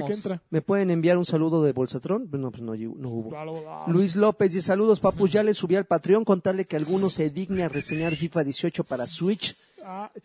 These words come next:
Speaker 3: para
Speaker 1: hijo.
Speaker 3: saber la diferencia
Speaker 2: Oye,
Speaker 3: entre
Speaker 2: esa
Speaker 3: las
Speaker 2: es una
Speaker 3: otras
Speaker 2: buena
Speaker 3: versiones".
Speaker 2: opción, ¿eh?
Speaker 1: ¿El de
Speaker 2: Tener un
Speaker 1: Switch?
Speaker 2: fifa en
Speaker 3: Que nos
Speaker 2: Switch.
Speaker 3: compren el juego,
Speaker 2: Para,
Speaker 3: el juego.
Speaker 2: ¿lo jugó Lanchas en E tres?
Speaker 1: Yo lo jugué en E tres, sí me gustó.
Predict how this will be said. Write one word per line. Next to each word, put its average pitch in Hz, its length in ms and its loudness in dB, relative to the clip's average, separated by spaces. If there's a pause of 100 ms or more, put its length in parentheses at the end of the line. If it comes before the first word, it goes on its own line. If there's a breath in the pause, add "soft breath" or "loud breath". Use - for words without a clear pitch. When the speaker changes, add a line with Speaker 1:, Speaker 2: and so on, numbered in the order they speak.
Speaker 3:
para 160 200 2
Speaker 1:
hijo. - 80 -2
Speaker 3:
saber 175 240 2
la 185 120 4
diferencia 175 680 0
Speaker 2:
Oye, 240 80 6
Speaker 3:
entre 262 180 -2
Speaker 2:
esa 285 120 0
Speaker 3:
las 277 80 0
Speaker 2:
es - 40 -2
una 294 60 0
Speaker 3:
otras 269 180 -2
Speaker 2:
buena - 160 2
Speaker 3:
versiones". 175 400 2
Speaker 2:
opción, 254 240 -10
¿eh? 170 140 -8
Speaker 1:
¿El 175 80 -2
de 170 80 -2
Speaker 2:
Tener 196 160 -4
un 262 120 -2
Speaker 1:
Switch? - 60 -20
Speaker 2:
fifa 240 240 -6
en 240 80 -8
Speaker 3:
Que - 80 -14
nos 160 120 -4
Speaker 2:
Switch. - 60 -4
Speaker 3:
compren 185 280 4
el 147 60 -4
juego, 170 300 -2
Speaker 2:
Para, 170 140 -4
Speaker 3:
el 180 60 -4
juego. 185 160 2
Speaker 2:
¿lo 160 60 -2
jugó 233 260 0
Lanchas 294 540 -6
en 208 120 -8
E 214 80 -8
tres? 247 320 -10
Speaker 1:
Yo 208 60 -8
lo 214 100 -4
jugué 208 140 -4
en 214 80 -4
E 190 40 -6
tres, 202 200 -6
sí 226 100 -12
me 233 100 -4
gustó. 185 380 -6